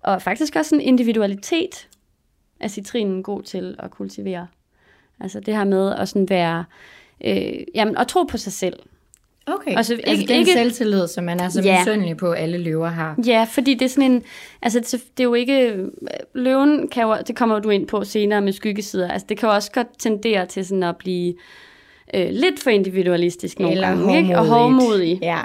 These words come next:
Speaker 1: Ja. Men citrinen, den har sådan en lidt mere mild,
Speaker 2: Mm.
Speaker 1: øhm, øh, energi, der kan
Speaker 2: Ja.
Speaker 1: gøre, at du bare sådan kommer til at tro mere på dig selv, i
Speaker 2: Ja.
Speaker 1: virkeligheden.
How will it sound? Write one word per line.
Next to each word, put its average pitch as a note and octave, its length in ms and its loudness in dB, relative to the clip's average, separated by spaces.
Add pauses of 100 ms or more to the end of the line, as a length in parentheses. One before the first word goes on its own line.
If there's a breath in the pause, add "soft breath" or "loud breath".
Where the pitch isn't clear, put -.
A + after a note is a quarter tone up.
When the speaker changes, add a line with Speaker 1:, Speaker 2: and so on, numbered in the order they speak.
Speaker 1:
Ja. F3 160 0 (320 loud breath)
Men A#3 140 2
citrinen, B3 600 0
den B3+ 160 0
har A#3+ 240 -2
sådan A3 220 -2
en G#3 60 0
lidt G#3 120 -8
mere G#3 160 0
mild, C#4 420 0 (300)
Speaker 2:
Mm. F#3+ 420 0
Speaker 1:
øhm, F#3+ 500 -4 (880 loud breath)
øh, - 200 -8 (420)
energi, F#3 600 0
der - 80 -4
kan G#3 160 0
Speaker 2:
Ja. F#3 120 4
Speaker 1:
gøre, F#3 280 0
at F#3+ 120 -10
du G3+ 80 -6
bare F3+ 220 -2
sådan F3 420 -6 (340 soft breath)
kommer A3 180 0
til G#3 100 -4
at G3+ 60 -4
tro A3 140 -4
mere E3+ 180 -4
på F3+ 100 -10
dig F#3+ 100 -8
selv, - 180 -8 (420)
i - 100 -8
Speaker 2:
Ja. - 20 2
Speaker 1:
virkeligheden. F3+ 520 -2